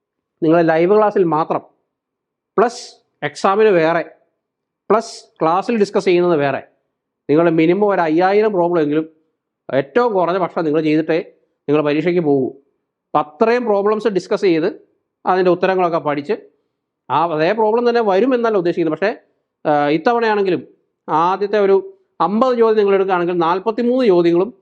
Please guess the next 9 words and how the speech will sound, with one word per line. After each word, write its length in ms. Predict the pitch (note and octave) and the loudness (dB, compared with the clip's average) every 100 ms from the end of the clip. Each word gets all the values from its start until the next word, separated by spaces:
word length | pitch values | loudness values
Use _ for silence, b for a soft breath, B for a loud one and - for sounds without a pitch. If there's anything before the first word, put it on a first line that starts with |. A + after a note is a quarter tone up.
| _ _ _ - | _ _ _ -4
നമ്മൾ 240 | D3 G3 | 0 2
ക്ലാസ്സിൽ 340 | F3 E3 E3 F#3 | 2 0 -2 -4
ഡിസ്കസ് 260 | E3 G#3 | -2 0
ചെയ്ത 140 | F#3 E3+ | 0 2
അതേ, 200 | D3+ D#3 | 2 0
ഏകദേശം 560 | D3 C#3+ F3+ G3+ G3+ | 0 0 0 0 -2
അതേ 180 | F3 G3 | 0 0
പ്രോബ്ലം 380 | A3 F#3+ G3 F3 | 2 0 2 0
തന്നെയാണ്. 280 | E3 D3 | 0 -2